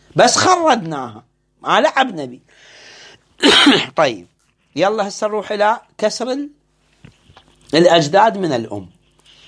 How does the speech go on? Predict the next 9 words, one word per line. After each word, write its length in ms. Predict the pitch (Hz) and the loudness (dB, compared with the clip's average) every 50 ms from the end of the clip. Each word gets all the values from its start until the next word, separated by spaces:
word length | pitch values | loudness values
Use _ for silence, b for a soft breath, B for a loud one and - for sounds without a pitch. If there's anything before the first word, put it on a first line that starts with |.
| - | 0
نضرب 540 | 127 165 208 208 214 240 240 233 240 240 220 | 2 4 4 4 4 4 4 4 4 2 0
بمن؟ 320 | 233 240 247 247 247 254 | 0 -2 -4 -4 -4 -6
بكسر 580 | 254 262 - - - - - - 240 233 - 294 | -8 -6 -8 -8 -8 -6 -4 -4 -4 -4 -4 -6
الزوج، 500 | 294 247 165 120 127 113 98 101 - - - | -6 -6 -8 -8 -8 -8 -8 -8 -12 -12 -4
واحد 420 | 131 147 185 202 175 - 151 123 110 | 0 2 2 2 2 0 -2 -6 -4
على 280 | - 147 175 180 - - | -4 -4 -2 -4 -4 -4
ثلاثة 340 | 226 233 233 220 - 302 269 | -2 -2 -2 -2 -2 -4 -6
في 240 | - - 196 214 247 | -6 -8 -10 -10 -10
اثنين. 440 | 233 - - 120 110 95 80 - | -12 -12 -12 -10 -10 -10 -12 -14